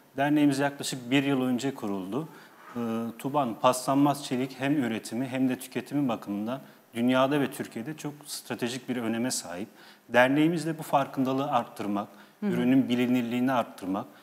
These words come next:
Speaker 1: kullanımını yaygınlaştırmak amacıyla kuruldu. Bu meyanda diğer derneklerle, federasyonlarla, sektör temsilcileriyle ortak hareket ederek bu ürünün kullanımını, doğru kullanımını yaygınlaştırmayı amaç ediniyoruz.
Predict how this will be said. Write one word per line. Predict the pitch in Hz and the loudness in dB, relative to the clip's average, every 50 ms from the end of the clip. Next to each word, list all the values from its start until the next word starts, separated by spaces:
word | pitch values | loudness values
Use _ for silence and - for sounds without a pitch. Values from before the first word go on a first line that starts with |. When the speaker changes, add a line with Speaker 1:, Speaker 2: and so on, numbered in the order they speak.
| - _ _ | -20 _ _
Speaker 1:
kullanımını | - - 135 127 127 127 127 123 131 139 151 | -4 -2 0 2 2 2 2 2 2 2 2
yaygınlaştırmak | 156 143 123 113 113 107 120 120 120 120 - - - 131 127 127 127 127 | 2 2 0 0 0 -2 -2 -2 -2 -4 -6 -6 -4 -2 -2 -2 -2 -2
amacıyla | 117 123 120 107 139 143 123 104 | -2 -2 -2 -2 -2 -2 -2 -2
kuruldu. | 95 - - 92 90 87 85 107 151 165 - - - - - _ _ _ - | -4 -6 -6 -8 -6 -6 -6 -6 -8 -8 -10 -14 -20 -20 -20 _ _ _ -4
Bu | 160 | -2
meyanda | 180 175 151 131 117 113 113 110 127 147 131 | 0 2 2 2 2 0 0 0 -2 -2 0
diğer | 135 139 139 135 127 117 | 2 2 2 2 2 2
derneklerle, | 120 117 117 113 117 113 104 - 127 113 110 107 107 110 | 0 0 0 0 -2 -4 -4 -2 0 0 0 0 -2 -4
federasyonlarla, | 104 - 113 101 113 110 110 107 107 - - 113 110 110 110 104 104 107 110 | -4 -4 -4 -2 -2 -2 -2 -2 -2 -4 -4 -4 -4 -2 -2 -4 -4 -6 -6
sektör | - - 127 - - - 135 113 | -4 -4 -6 -6 -6 -8 -10 -8
temsilcileriyle | - - 117 98 92 - - 95 90 104 101 95 101 98 98 120 143 - - - - - _ - | -8 -8 -8 -6 -8 -8 -10 -10 -8 -8 -8 -6 -8 -8 -8 -10 -10 -12 -16 -20 -20 -20 _ -4
ortak | 165 151 143 147 - 143 - | -2 -2 -2 -2 -4 -2 -2
hareket | 139 117 107 98 - 117 127 | -2 -2 -2 -4 -6 -6 -6
ederek | 139 127 123 110 131 160 - - - - - _ _ - | -6 -6 -6 -6 -8 -8 -10 -14 -20 -20 -20 _ _ -2
bu | 185 185 | 0 2
ürünün | 147 120 113 113 | 2 2 0 -2
kullanımını, | 110 - - 147 147 127 113 110 107 113 123 135 135 | -2 -2 0 2 2 2 2 0 -2 -2 -4 -2 2
doğru | 123 127 139 147 156 156 - | 2 4 4 4 2 -2 -4
kullanımını | 131 113 110 107 104 107 147 175 | -4 -4 -2 -2 -2 -2 -2 0
yaygınlaştırmayı | 160 139 123 120 113 120 117 113 107 - - - - 110 120 - - | 0 0 -2 -2 -2 -4 -4 -4 -6 -6 -10 -10 -8 -8 -6 -6 -4
amaç | 143 127 123 110 - | -4 -4 -4 -4 -6
ediniyoruz. | 127 98 95 90 92 92 92 95 - - - | -6 -8 -6 -6 -8 -8 -10 -14 -16 -18 -18